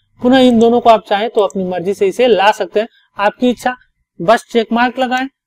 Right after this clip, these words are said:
आ जाएगा, check mark हटाए हुआ गायब हो जाएगा। तो चलिए हम दोनों को रहने देते हैं, जो, जो कि दोनों बहुत ही जरूरी है हमारे document के लिए।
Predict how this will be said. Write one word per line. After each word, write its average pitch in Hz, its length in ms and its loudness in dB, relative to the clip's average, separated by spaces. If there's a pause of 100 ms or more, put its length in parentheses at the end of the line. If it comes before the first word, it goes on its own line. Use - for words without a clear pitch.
(160)
आ 190 180 2
जाएगा, 254 380 2
check 214 260 -6
mark 214 240 -4
हटाए 202 220 0
हुआ 208 280 0
गायब 160 360 -2
हो 147 100 -8
जाएगा। 127 300 -10
तो - 520 -20
चलिए 277 200 2
हम 277 120 2
दोनों 269 240 2
को 285 80 2
रहने 269 240 0
देते 269 240 0
हैं, 277 140 -4
जो, 208 200 -6 (400)
जो 208 120 2
कि 247 160 0
दोनों 240 360 2
बहुत 208 380 2
ही 262 80 2
जरूरी 233 360 0
है 240 160 -2
हमारे 214 360 -2
document 180 480 -2
के 156 80 0
लिए। 139 160 -2